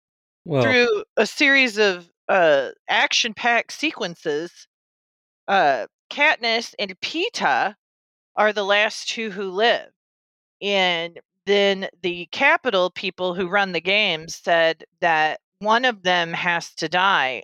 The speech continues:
Speaker 2: And so then they both decide to eat poison berries, and then they stop it, and they both live.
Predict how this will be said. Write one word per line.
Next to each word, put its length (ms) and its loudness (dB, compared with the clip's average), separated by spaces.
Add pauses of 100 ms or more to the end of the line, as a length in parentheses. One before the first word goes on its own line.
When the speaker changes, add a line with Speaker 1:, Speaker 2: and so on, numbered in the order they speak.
Speaker 2:
And 180 -8
so 240 -4
then 260 -4
they 140 -2 (160)
both 380 4
decide 680 0 (140)
to 160 -8 (100)
eat 160 -12 (140)
poison 440 0
berries, 680 2 (420)
and 160 0
then 180 0
they 160 4
stop 580 2
it, 260 -2 (560)
and 160 -6
they 120 2
both 360 0
live. 540 2